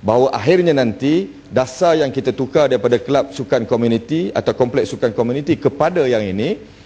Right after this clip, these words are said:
uh, dia dapat menjadikan semua kawasan ada kawasan sukan. Eh, supaya dana ini dapat memberi manfaat. Dan kita pun, uh, membelanjakan jumlah yang memadai. Sebab itu,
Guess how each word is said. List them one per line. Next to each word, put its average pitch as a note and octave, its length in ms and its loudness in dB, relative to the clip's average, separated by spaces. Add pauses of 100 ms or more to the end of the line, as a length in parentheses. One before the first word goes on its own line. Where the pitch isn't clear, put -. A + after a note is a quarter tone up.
(220)
uh, A#2 560 2
dia C3+ 160 4
dapat C3+ 320 0
menjadikan B2+ 800 -2 (240)
semua E3 320 0
kawasan C3+ 560 2
ada G#2+ 80 -2
kawasan G2+ 320 -2
sukan. - 300 -8 (420)
Eh, D3+ 80 -8
supaya A2+ 400 0
dana A2+ 240 0
ini B2+ 160 -2
dapat G#2 300 0
memberi G#2 260 -2
manfaat. G2+ 400 -4
Dan A#2 160 -2
kita D3 320 0
pun, A#3+ 300 2 (420)
uh, B2+ 320 4
membelanjakan C3+ 540 0 (320)
jumlah B2 320 2
yang E3+ 320 -2
memadai. G#2+ 480 0 (240)
Sebab D#3 160 2
itu, E3+ 320 4